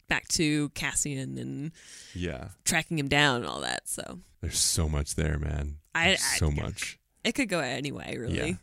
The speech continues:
Speaker 1: It feels like he's at this crossroads, and we're just <laughs> here to watch.
Speaker 2: Ah,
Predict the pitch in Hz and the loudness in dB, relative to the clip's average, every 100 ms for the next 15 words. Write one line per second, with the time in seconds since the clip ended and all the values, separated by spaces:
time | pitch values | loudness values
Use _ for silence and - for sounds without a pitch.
0 | - - 175 190 156 - 131 - - 180 | -6 -6 -2 0 0 -2 -4 -6 -6 -2
1 | 147 131 - 139 - - - - 117 - | 0 -2 -4 -6 -4 -6 -4 -2 -2 0
2 | - - _ 143 135 147 143 - 233 190 | -2 -4 _ -6 -4 -2 2 4 6 4
3 | - - 208 202 208 - - - - - | 2 -2 0 0 4 10 10 10 4 0